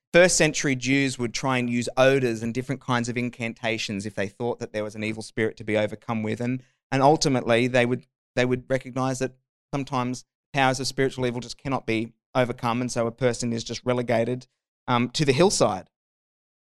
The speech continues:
But Jesus comes along and he removes the demon with a single command. And that's why the people are amazed, because the authority of Jesus, uh, you know, as the Bible that I have, ha-, you know, the, the name of this passage is The Authority of Jesus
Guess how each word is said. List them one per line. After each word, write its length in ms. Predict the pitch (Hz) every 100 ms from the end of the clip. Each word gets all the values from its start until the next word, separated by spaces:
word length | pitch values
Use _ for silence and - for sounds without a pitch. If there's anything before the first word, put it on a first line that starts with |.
| _
But 100 | -
Jesus 380 | - 226 240 110
comes 260 | - 139 127
along 300 | 120 120 -
and 100 | 131
he 140 | 127
removes 480 | 135 135 147 190 214
the 100 | 196
demon 360 | 165 147 143 135
with 100 | 113
a 40 |
single 300 | - 135 139
command. 460 | 139 131 127 117 85 _ _ _ _ _ _ _ _ 131
And 160 | 127
that's 340 | 156 202 - _
why 160 | 143 139
the 80 |
people 360 | 131 147 135 127 120
are 80 |
amazed, 520 | 120 123 131 117 98 _ _ _ _
because 240 | - 160 143
the 140 | 143
authority 680 | 139 - - 165 185 170 160
of 120 | 139
Jesus, 400 | 143 151 143 131 _ _ _ _ _
uh, 100 | 147 -
you 100 | 160
know, 100 | 156
as 120 | 143
the 80 | 127
Bible 300 | 151 147 151
that 100 | 143
I 160 | 143 147
have, 320 | 143 131 - _ _
ha-, 140 | 165 - -
you 100 | 147
know, 80 | 131
the, 160 | 139
the 120 | 147 143
name 260 | 143 170
of 60 | 156
this 160 | 139
passage 400 | - 147 - 135
is 120 | 127 -
The 240 | 120 120 - _
Authority 340 | 175 185 196 190
of 100 | 160
Jesus 440 | 151 151 143 139